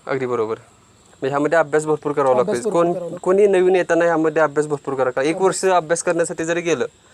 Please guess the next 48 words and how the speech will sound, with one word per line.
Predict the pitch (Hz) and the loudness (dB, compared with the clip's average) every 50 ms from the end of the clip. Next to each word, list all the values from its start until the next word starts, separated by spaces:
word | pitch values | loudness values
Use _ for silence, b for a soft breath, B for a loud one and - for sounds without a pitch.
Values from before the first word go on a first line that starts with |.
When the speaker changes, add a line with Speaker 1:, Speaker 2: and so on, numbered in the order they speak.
| b b b | b b b
Speaker 2:
तरी | 247 247 277 285 | 0 2 2 0
Speaker 1:
तरी | 285 277 | 0 0
चालू | 202 185 170 165 | 0 2 2 2
Speaker 2:
चालेल. | 156 - 185 175 | 0 0 -2 -2
Speaker 1:
शकतो. | 151 131 135 - 147 | -6 -6 -6 -8 -6
जेवढे | 135 143 143 143 156 151 - | -4 -2 -2 0 -2 -4 -2
फार्म्स | - 160 156 156 - | -2 -2 -2 -2 -2
महाराष्ट्रामध्ये | 160 156 143 135 135 - - 147 143 139 139 139 | -2 -2 -2 -2 -2 -4 -4 -2 -2 0 0 2
आहेत, | 135 131 143 131 117 | 2 2 0 0 -6
Speaker 2:
आहेत. | 98 95 - _ B B B B B B | -8 -12 -18 _ B B B B B B
Speaker 1:
बऱ्यापैकी | 131 131 131 135 139 143 | -2 -2 -2 -2 -2 -4
सगळ्या | - 151 143 147 147 - | -4 -2 -2 -2 -2 -2
फार्म्सला | 151 143 143 - - 135 | -2 -4 -4 -4 -6 -4
भेट | 131 135 131 123 | -4 -4 -4 -2
द्या | 120 113 120 | -2 -4 -4
किंवा | 123 - _ _ - 139 135 | -4 -8 _ _ -6 -6 -4
बाहेरच्या | 139 147 143 139 - 165 | -2 -2 -2 0 2 2
राज्यात | 170 160 151 139 156 156 | 2 2 0 0 -2 -2
जरी | 156 160 165 | 0 -2 -2
फ-, | 156 - 180 147 147 143 156 - - | -2 -2 -2 -2 -2 -4 -8 -14 -10
Speaker 2:
फार्म्स. | - 208 196 190 | -8 -8 -8 -4
Speaker 1:
बघा, | 143 139 131 131 - - | -2 -2 -2 -2 -2 -2
कारण | 147 147 156 | -2 -2 0
तिकडे | 165 170 175 175 180 | -2 -2 -2 -2 0
जास्त | 180 175 165 - 160 | 0 0 0 -2 -4
प्रमाणात | 143 143 135 127 117 117 113 | -2 0 0 2 2 0 0
Speaker 2:
तिकडे | 120 117 | 0 -2
Speaker 1:
आहे. | 117 - | -2 -2
Speaker 2:
जास्त | 196 208 202 - - | -4 -6 -8 -10 -12
प्रमाणात | 202 180 185 180 180 175 | -12 -12 -12 -12 -12 -10
Speaker 1:
एक | 170 | -8
Speaker 2:
आहे. | 135 135 | -8 -4
Speaker 1:
बाहेरच्या | - 143 143 147 143 160 | 0 0 0 2 2 0
Speaker 2:
यूपी | 170 165 | 0 0
Speaker 1:
राज्यात | 160 156 160 160 | 2 0 0 -2
गेल्यानंतर | 160 160 165 151 156 156 151 151 147 | 0 -2 0 0 0 0 0 -2 -2
तुम्हाला | 156 151 151 147 156 | -2 -2 -2 -2 -2
एक | 151 | -2
वेगळी | 151 156 147 143 147 147 | -2 -2 -2 -2 -2 -2
संकल्पना | 147 - 160 143 - 151 139 131 143 143 143 | 0 0 0 0 0 -2 -4 -2 -2 0 0
ही | 147 151 | 0 0
येईल | 147 139 139 139 | 0 -2 -2 -2
आणि | 139 139 139 143 147 143 156 165 | -2 -4 -2 -2 -2 -2 0 2
आयडिया | 170 170 156 151 143 | 2 2 2 2 2
येईल | 131 120 120 - | 2 0 -2 -4
Speaker 2:
आयडिया | - 139 131 123 117 | -6 -4 -4 -4 -4
Speaker 1:
नवीन. | 107 | -4
Speaker 2:
येईल. | 117 | -8